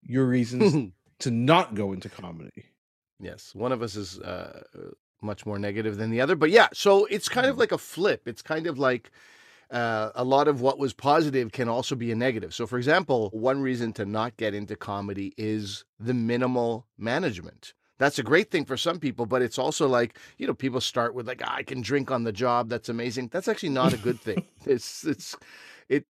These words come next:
Speaker 2: it, you know, when there is somebody telling you what to do, yeah, it
Speaker 1: Mm-hmm.
Speaker 2: can be a massive drag, uh, all of a sudden, right? 'Cause you're not used to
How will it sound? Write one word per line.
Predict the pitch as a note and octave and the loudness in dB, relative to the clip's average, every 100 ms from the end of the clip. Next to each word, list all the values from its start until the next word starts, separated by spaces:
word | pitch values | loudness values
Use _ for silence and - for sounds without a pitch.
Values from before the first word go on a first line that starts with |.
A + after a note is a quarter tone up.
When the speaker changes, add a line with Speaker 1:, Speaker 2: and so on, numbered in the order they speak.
| - | -4
Speaker 2:
it, | D#3 | -4
you | F#3+ F3 | 0 2
know, | A#2 A2+ | 0 -2
when | A#2 D#3+ F3 | 4 4 6
there | D#3+ E3 | 6 6
is | G#3 F#3+ | 4 0
somebody | - E3 D3+ C3+ | -2 -2 0 -2
telling | A#2 - C#3 C#3 C3 | -4 -2 -2 0 -2
you | B2 | 0
what | A#2 - | -2 -2
to | A2+ | -6
do, | B2 A#2+ | -4 -4
yeah, | A#2+ B2 | -2 -4
it | C3+ | -4
Speaker 1:
Mm-hmm. | B2 | -4
Speaker 2:
can | A2 | -6
be | A#2 | -4
a | G#2+ | -6
massive | G2 G#2+ A#2 - A2 F#2+ | -6 -6 -6 -6 -10 -8
drag, | G2+ G#2 A#2+ A2 C#2+ - - | -4 -2 -2 -2 -6 -18 -10
uh, | G2+ | -8
all | G2+ A2 | -6 -6
of | G#2+ | -4
a | A2 | -6
sudden, | - A2+ F#2+ | -2 -4 -4
right? | G2 C3+ | -2 -2
'Cause | - B2 | -2 -4
you're | A2 | -2
not | A2 B2 B2 | -2 0 0
used | G#2 B2+ C3+ - | 0 0 0 -4
to | - A2+ G2+ B2+ | -4 -2 -2 -4